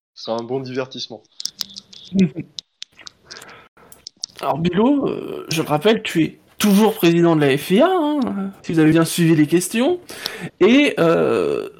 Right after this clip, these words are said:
Speaker 2: sans doute grâce au fort lobbying de notre cher Buchor, euh,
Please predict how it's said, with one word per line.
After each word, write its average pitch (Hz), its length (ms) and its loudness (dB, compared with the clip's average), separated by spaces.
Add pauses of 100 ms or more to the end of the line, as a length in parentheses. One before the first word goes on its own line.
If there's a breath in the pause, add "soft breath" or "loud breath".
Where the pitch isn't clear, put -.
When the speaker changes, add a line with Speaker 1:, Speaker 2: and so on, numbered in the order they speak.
Speaker 2:
sans 202 300 2
doute 240 300 2
grâce - 380 -2
au 143 320 -4
fort 220 380 2
lobbying 170 500 2
de 139 140 -2
notre - 720 -6
cher - 280 -4
Buchor, 165 640 2 (600 loud breath)
euh, - 260 -4